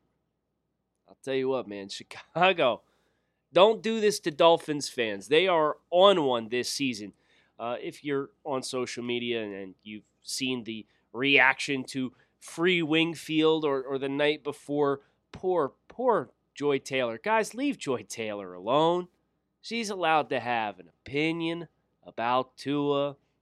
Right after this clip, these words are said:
Do I think it's a little convenient that there's excuses being made for Joe Burrow coming off an injury when that leeway wasn't given to Tua? Sure. But at the end of the day, genuine question, or genuine, genuinely,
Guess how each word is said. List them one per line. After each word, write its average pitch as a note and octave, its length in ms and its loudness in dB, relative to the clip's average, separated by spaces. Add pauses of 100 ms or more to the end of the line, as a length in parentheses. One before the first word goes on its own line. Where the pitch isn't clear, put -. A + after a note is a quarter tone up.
(480)
Do C3 200 0
I C#3 160 6
think C#3+ 320 -4
it's C3+ 180 -6
a C3+ 80 -2
little D#3+ 320 0
convenient G3 720 -2
that F3+ 180 -10
there's G3 280 -2
excuses G3 640 -8
being G3 280 -4
made G3+ 280 -2
for F#3 100 -8
Joe F3 260 -6
Burrow F3+ 300 -4
coming F#3 300 -6
off F3+ 240 -2
an E3 40 -6
injury F#3 500 -4 (600)
when E3+ 220 -4
that F3 300 4 (140)
leeway G3 500 6
wasn't F#3+ 340 2
given G#3 160 0
to G#3+ 60 0
Tua? B3+ 260 -6
Sure. B2 480 0
But C4 240 0 (280)
at G3 60 -20
the C#4+ 80 -4
end E4+ 100 0
of D#4+ 60 -4
the C#4+ 60 -8
day, A3 240 2
genuine D#3+ 420 -4
question, - 420 -8
or B2 140 -10
genuine, C3+ 480 -4 (320)
genuinely, C3 560 -2